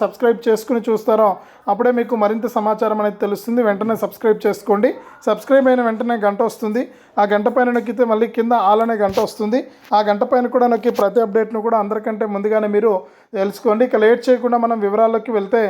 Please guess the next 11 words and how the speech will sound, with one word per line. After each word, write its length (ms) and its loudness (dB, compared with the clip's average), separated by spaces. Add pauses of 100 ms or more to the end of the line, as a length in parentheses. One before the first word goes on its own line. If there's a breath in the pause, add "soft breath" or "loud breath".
(360 soft breath)
మన 100 -2 (160)
ఆంధ్రప్రదేశ్ 600 2
రాష్ట్ర 260 -2
వ్యాప్తంగా 360 0
ఉన్న 80 0 (100)
రైతులందరికీ 520 -2 (100)
కూడా 120 -2 (100)
సీఎం 280 -4
చంద్రబాబు 420 -2
నాయుడు 220 -2
గారు 180 2